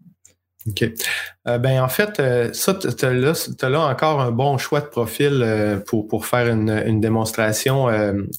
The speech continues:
Mathieu. Euh, ce que j'aime, euh, beaucoup, bon, j'ai-, j'aime beaucoup sa bannière, mais j'aime beaucoup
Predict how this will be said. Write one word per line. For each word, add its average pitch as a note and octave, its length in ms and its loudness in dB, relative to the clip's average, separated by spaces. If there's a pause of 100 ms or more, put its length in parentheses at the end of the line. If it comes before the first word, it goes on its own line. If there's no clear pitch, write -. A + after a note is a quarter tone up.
Mathieu. C3 440 2 (480)
Euh, A2+ 240 2
ce - 120 -6
que C#3+ 180 0
j'aime, F3+ 360 2
euh, B2 400 2
beaucoup, A#2+ 340 -2
bon, B2 220 2
j'ai-, C#3 220 0
j'aime D#3 200 2
beaucoup F3+ 200 -2
sa - 140 2
bannière, C#3 500 0 (500)
mais B2 120 2
j'aime D3+ 220 4
beaucoup A#3 540 0